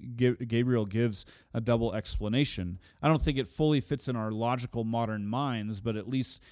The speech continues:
there's an explanation for it. "The Holy Spirit will come upon you, and the power of the Most High will overshadow you." He's going to creation language here, um, hearkening back to Genesis one, when the Spirit of God hovered over the earth.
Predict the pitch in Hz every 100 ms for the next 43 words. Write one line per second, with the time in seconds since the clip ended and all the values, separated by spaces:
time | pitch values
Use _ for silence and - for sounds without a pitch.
0 | - - 123 107 101 - - 110 139 -
1 | 107 - 104 98 107 123 123 - 147 151
2 | 117 117 123 107 - 123 131 135 135 131
3 | - - 107 104 - - 135 156 147 127
4 | 123 113 - 123 117 110 101 101 101 113
5 | 104 101 - 104 101 101 90 92 90 -
6 | - 151 151 180 196 180 131 - 135 147
7 | 147 127 107 113 127 110 87 - 92 92
8 | - - - 127 127 117 117 127 - 123
9 | 160 165 156 135 123 127 - 120 107 113
10 | 110 - 110 - 117 120 123 117 - -
11 | 117 120 107 - - 143 156 156 139 117
12 | 110 117 113 113 98 - 131 127 127 -
13 | 123 117 117 113 95 - - - 107 104
14 | - 113 104 92 - -